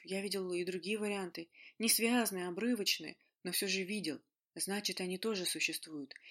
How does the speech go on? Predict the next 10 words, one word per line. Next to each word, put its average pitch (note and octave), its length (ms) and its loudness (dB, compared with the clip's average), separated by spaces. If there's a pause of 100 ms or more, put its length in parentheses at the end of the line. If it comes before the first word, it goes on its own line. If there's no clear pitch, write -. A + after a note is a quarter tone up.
(140)
И D#3 100 4
ещё G#3+ 340 6
не F#3 160 -2
предопределено, G3 880 -2 (300)
умру F#3+ 260 2
ли G#3 100 2
я G3+ 140 2
через F#3+ 260 -2
пару G3 300 -2
лун C4 300 6